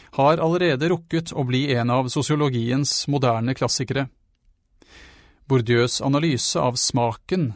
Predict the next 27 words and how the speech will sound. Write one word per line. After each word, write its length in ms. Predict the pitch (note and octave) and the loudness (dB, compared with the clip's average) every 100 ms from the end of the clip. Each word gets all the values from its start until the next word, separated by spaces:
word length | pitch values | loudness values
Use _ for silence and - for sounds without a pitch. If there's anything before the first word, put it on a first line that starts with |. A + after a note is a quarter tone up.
| _ | _
tar 260 | - B2+ C3 | -2 0 2
utgangspunkt 760 | C#3 - B2+ - - D#3 C#3+ C#3 | 0 -2 -4 -4 -2 -2 -2 -2
i 100 | B2+ | 0
konkrete 480 | D3+ - B2 - D3 | -2 0 0 0 -4
eksempler, 600 | - B2+ A2+ - E3 - - - - - | -2 -2 -4 -4 -4 -6 -16 -20 -20 -12
som 300 | - C#3+ C3 B2 | -2 0 2 2
hva 160 | B2 C3+ | 2 2
slags 380 | - C#3 - C3+ | -2 -4 -4 -4
musikk 560 | A#2+ F3 E3+ - - C3+ | 0 -2 -4 -12 -8 0
man 260 | B2 B2 | 2 2
lytter 240 | C3+ - B2+ | 0 -2 -2
til, 240 | D#3+ F#3+ - _ _ _ _ | -2 -2 -8 _ _ _ _
hvilke 340 | C#3 A#2 - - | -2 -2 -2 -4
filmer 520 | D3+ A#2 G#2+ A2+ B2 | -2 -2 -2 -2 0
man 160 | C3 | 0
ser, 300 | - D3+ F#3 - _ _ _ _ - | 0 -2 -4 -12 _ _ _ _ -6
hvordan 320 | B2 C3+ C3+ | 0 2 4
man 220 | C3+ C3+ C3+ C#3 | 2 2 0 -2
innreder 560 | A2 A2 A#2+ B2 C3+ | -2 0 0 0 -2
sitt 240 | B2+ D3 B2+ | -2 -2 -2
hjem. 240 | C#3+ G3 - _ _ _ _ - - _ _ _ - - - - | -2 -4 -10 _ _ _ _ -20 -20 _ _ _ -20 -20 -20 -10
Han 200 | - D3+ G3 | -2 0 2
viser 400 | D3 - F#3+ D3+ | 2 2 0 2
hvordan 340 | C3+ C#3+ E3+ D3+ | 2 2 0 0
enkeltindividenes 1300 | B2 - C3 - D3 C3 C3+ C3+ B2+ C#3 - - - | -2 -2 -6 -4 -2 0 0 0 2 0 0 -2 -2
estetiske 680 | - C3 A#2 A#2+ - - C#3 | -2 0 -2 -2 -4 -4 -4
preferanser 800 | D3 C#3+ D3+ C3 B2 - F3 | -2 0 2 2 0 -2 -4